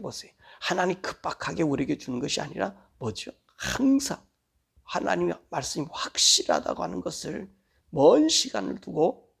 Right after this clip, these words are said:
우리들에게 들려주고 있는 것입니다. 그러므로 우리 하나님께서는요,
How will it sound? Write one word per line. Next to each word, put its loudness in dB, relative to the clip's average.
우리들에게 -4
들려주고 -6
있는 -10
것입니다. -14
그러므로 8
우리 0
하나님께서는요, -2